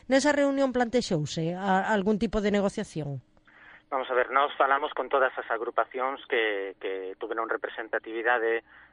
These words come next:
Speaker 2: eh, neste, mm, vindeiro mandato, agás co Partido Popular, evidentemente.
Speaker 1: Ujú.
Speaker 2: Eh, falamos co Partido Socialista, falamos coa agrupación de electores, falamos tamén con Redondela Pode, e, bueno, cada unha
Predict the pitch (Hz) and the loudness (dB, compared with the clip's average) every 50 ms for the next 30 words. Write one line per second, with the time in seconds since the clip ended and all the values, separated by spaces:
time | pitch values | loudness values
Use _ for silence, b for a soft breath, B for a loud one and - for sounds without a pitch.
0 | B B - 113 113 110 110 110 107 107 107 107 107 107 110 123 123 117 - - | B B -4 0 0 2 2 2 2 0 -2 -4 -6 -6 -6 -8 -8 -8 -4 -2
1 | 120 113 113 110 104 110 _ 117 117 110 107 107 107 107 104 104 113 117 117 120 | 0 0 0 0 -2 -6 _ -18 -18 -16 -18 -18 -20 -20 -14 -12 -10 -4 -4 -2
2 | 120 120 120 123 127 127 135 143 - - 165 170 165 B B B B B 120 110 | -2 0 0 0 0 2 0 -2 0 0 0 -2 -2 B B B B B 0 4
3 | 120 120 135 - - - - _ _ _ _ _ _ _ - 135 127 113 104 101 | 4 2 2 0 -4 -16 -20 _ _ _ _ _ _ _ 0 2 2 2 2 0
4 | - 107 98 - - 101 98 - 98 95 - 127 135 151 143 113 107 104 104 104 | -2 -2 -4 -2 -4 -6 -6 -6 -6 -8 -4 0 2 2 2 0 -2 -6 -8 -10
5 | 98 - 110 123 151 143 117 - 104 98 95 185 156 147 165 156 B B B B | -8 -8 -8 -6 -6 -8 -8 -10 -10 -10 -8 -8 -8 -10 -12 -14 B B B B
6 | - 127 131 127 127 123 123 127 127 127 127 127 123 123 123 123 123 123 120 120 | 0 2 2 4 4 4 4 4 4 4 4 4 2 2 2 0 0 0 -2 -2
7 | 117 - 131 120 117 113 110 - 120 - 120 - - 120 120 - 135 120 - 160 | 0 2 2 2 2 0 -2 -8 -4 -4 -4 -2 -2 -4 -4 -4 -4 -2 0 0
8 | 160 190 208 - - 208 196 - 131 117 117 113 110 - - 117 113 113 110 - | 0 0 -2 0 0 0 0 0 0 0 0 -2 -2 -4 -4 -2 -2 -2 -6 -8
9 | 110 - 127 123 123 123 143 147 - 202 214 214 220 196 - - 120 120 117 113 | -8 -8 -6 -6 -2 -2 -2 0 2 0 2 2 0 -2 -2 -2 -2 -2 -2 -4
10 | 110 - 117 113 117 120 117 110 - 117 117 117 120 117 120 117 120 120 120 123 | -6 -6 -6 -6 -4 -8 -8 -8 -8 -8 -8 -6 -6 -4 -2 -2 -2 -2 -2 -2
11 | 123 127 135 - - 202 202 196 208 226 233 B B B B B B B B B | 0 0 0 0 0 -2 0 0 -2 -4 -4 B B B B B B B B B
12 | B B - 160 160 165 180 202 185 151 123 139 185 170 - 135 117 123 127 131 | B B -4 -2 0 2 0 2 2 0 0 0 -2 0 0 2 2 2 0 0
13 | 131 131 131 131 131 | 2 2 2 2 0